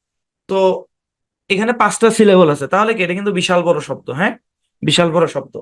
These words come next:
তো যাক আর কি, বড় শব্দ বলতে আমরা কি বুঝবো? বলেন, বলেন, বলেন। যে শব্দের মধ্যে লেটার বেশি আছে সেটা বড় শব্দ? হ্যাঁ। যে শব্দের মধ্যে সিলেবল বেশি, মানে একের বেশি সিলেবল থাকলে ওটাকে আমরা বড় শব্দ বলতে পারি। সেকশন এক থেকে পাঁচ পর্যন্ত আমরা বেশিরভাগ উদাহরণগুলো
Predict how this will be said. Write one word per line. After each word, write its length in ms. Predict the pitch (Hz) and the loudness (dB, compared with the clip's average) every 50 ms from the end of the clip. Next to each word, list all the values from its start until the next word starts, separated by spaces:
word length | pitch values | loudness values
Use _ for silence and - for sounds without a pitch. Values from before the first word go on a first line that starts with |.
| - _ _ _ _ _ _ _ _ _ _ _ _ _ _ _ - | -20 _ _ _ _ _ _ _ _ _ _ _ _ _ _ _ -2
তো 40 | 202 208 | 0 0
যাক 200 | 214 220 220 185 | 2 2 2 2
আর 100 | 196 175 | 0 0
কি, 80 | 160 165 | 0 0
বড় 200 | 151 170 185 214 196 | 2 2 2 2 2
শব্দ 200 | 185 220 190 202 220 | 0 0 0 2 2
বলতে 180 | 220 220 220 220 | 2 2 0 -2
আমরা 160 | 220 208 208 | -2 -2 -4
কি 120 | 208 202 208 | -4 -4 -4
বুঝবো? 260 | 190 214 190 202 220 | -4 -4 0 0 2
বলেন, 260 | 208 196 196 202 220 214 | 2 2 2 0 0 0
বলেন, 220 | 190 196 202 202 196 | 0 0 0 0 0
বলেন। 260 | 185 190 196 226 254 277 - - _ _ _ _ _ - | -2 -2 -2 -2 -4 -6 -8 -12 _ _ _ _ _ -2
যে 100 | 160 208 208 | 0 0 0
শব্দের 320 | 208 214 190 175 196 202 | 0 -2 -2 -2 -2 -2
মধ্যে 180 | 214 214 208 214 | -2 -2 0 0
লেটার 280 | 196 185 180 208 208 214 | 0 0 0 0 -2 0
বেশি 220 | 202 196 190 - 208 202 | 0 -2 -2 -2 -4 -2
আছে 120 | 202 220 | -2 -6
সেটা 240 | 196 - 202 196 208 185 | -6 -4 -4 -4 -2 0
বড় 160 | 190 214 214 190 | 0 0 0 0
শব্দ? 240 | 180 208 190 180 240 233 180 143 - _ - | -2 -4 0 2 2 2 2 0 -4 _ -6
হ্যাঁ। 200 | 156 147 131 - _ _ _ _ _ _ _ _ - _ _ - | -6 -6 -6 -6 _ _ _ _ _ _ _ _ -20 _ _ -4
যে 80 | 175 202 | -2 -2
শব্দের 280 | 202 214 208 180 202 208 | 0 0 -2 -2 -2 -4
মধ্যে 160 | 220 214 240 233 - | -2 -4 -6 -2 -2
সিলেবল 300 | 202 196 196 190 190 175 | -2 0 2 2 2 0
বেশি, 240 | 151 151 139 - 127 120 - 156 | 0 -2 -4 -6 -8 -6 -4 -4
মানে 120 | 170 175 - _ - | -4 -4 -6 _ -4
একের 280 | - 196 190 233 226 214 | -4 -2 0 0 0 2
বেশি 200 | 196 190 165 214 | 0 -2 -4 -4
সিলেবল 340 | 202 - 196 190 196 202 202 | -2 -2 -2 0 0 0 0
থাকলে 260 | 202 196 190 196 233 233 | 0 -2 -4 -2 0 -2
ওটাকে 240 | 196 151 151 151 175 | 0 0 -2 -2 -2
আমরা 180 | 175 180 220 214 170 | -2 0 -2 0 0
বড় 120 | 175 165 165 165 | 0 0 0 -2
শব্দ 160 | 151 139 156 | -4 -4 -4
বলতে 260 | 147 156 160 151 165 | -4 -4 -4 -4 -4
পারি। 200 | 139 131 - - - _ _ _ _ - _ - - _ - - | -4 -6 -6 -10 -16 _ _ _ _ -20 _ -20 -20 _ -10 -4
সেকশন 300 | - 208 208 - - 247 240 - | -2 -2 -2 0 0 -2 0 0
এক 140 | 208 214 214 - | -4 -4 -4 0
থেকে 160 | - 220 208 196 196 | -2 0 0 0 -2
পাঁচ 120 | 220 220 220 - 208 | -2 -2 -2 0 0
পর্যন্ত 280 | 196 175 185 180 170 156 | 0 0 -2 -4 -4 -2
আমরা 280 | 151 156 170 175 202 202 170 160 - - _ _ _ _ _ - - 175 | -4 -2 -2 -2 0 0 0 -2 -4 -8 _ _ _ _ _ -8 -6 -4
বেশিরভাগ 300 | 170 - 220 208 226 220 220 185 | -4 -2 -2 -2 -2 0 0 -2
উদাহরণগুলো 420 | 180 180 180 196 202 185 196 196 | -2 0 -2 -2 -2 -2 -2 -2